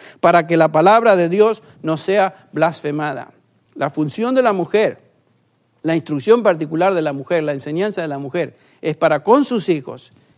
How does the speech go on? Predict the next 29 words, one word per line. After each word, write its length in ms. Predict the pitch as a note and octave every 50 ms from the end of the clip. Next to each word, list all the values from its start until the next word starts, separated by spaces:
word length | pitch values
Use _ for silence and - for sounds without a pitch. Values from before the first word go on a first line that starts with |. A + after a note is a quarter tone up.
| _ _ _ _ _ _ _ _ _ -
Y 100 | - F#3
una 140 | G3+ G#3
vez 240 | G3+ G3+ G#3 G#3+ -
que 160 | - - F3+
terminó 600 | D#3+ D#3+ F3 E3 D#3 D#3+ E3+ F#3 G#3 A#3 A#3 A#3
esa 300 | G3+ F#3 - - D#3 C#3+
función, 680 | C#3 - F3+ E3 D3 - - F#3 F#3+ F3+ F3 D#3+ C#3+ C3+ _ _ _ _
continúa 640 | - F#3 F#3 F3 - F3+ F3+ G3+ A3+ B3 A3+ G3+ E3+
la 100 | D#3 D#3
enseñanza 760 | D3+ C3+ - D#3 D#3+ E3+ F#3 F3+ E3+ D#3 - D#3 C#3 C3 - _ _ _ _ _ _ _ _ _ _ _ _ _ _ _ _ _ _ _ _ _ _ _ _ _ _ _ _ _ _ _ _ _ _ _ -
a 120 | C#3+ C#3
través 500 | C#3 C#3 C#3+ D3+ D#3+ E3 E3 D#3 - -
de 340 | - D3 C3+ C3 B2 - - _ _ -
la 140 | - D3+
instrucción 500 | D#3+ D3 - D#3 D3+ C#3+ - F#3 F3+ E3+
de 80 | D3+ E3
otras 640 | F3 G#3+ A3+ G#3+ - B2+ A2 F#2 - - - - _ -
mujeres 380 | C#3 C3+ - - E3 D#3+ D3
jóvenes 680 | C#3 - F3+ F#3+ F3 D#3 A#2 F2 - _ _ _ _ _ _ _ _ _ _ _ _ _ _ _ _ _ _ _ -
que 80 | -
necesitan 640 | D3 D3+ C#3 - D3 C3 - G3 G#3 F#3+ F3+ D3 C#3
ser, 340 | - - C3+ C3 A2+ - _ _ _ _ _ _ _ _ _ _ _ _ -
necesitan 580 | D#3+ E3 - F#3 E3 C#3 G#3 G3+ F#3 G#3 F#3+
un 140 | F#3 F#3 F3+
ejemplo 420 | D#3+ - - G#3 G#3+ G3+ F3 F3+ E3
y 40 |
necesitan 580 | D#3+ D3+ C3+ - D3 - - F#3 F3+ E3+ D3+ C#3
ser 180 | - D#3 D#3 D#3
instruidas 720 | C#3+ - - D3 D3+ D#3 F3+ F#3 D3+ - - - -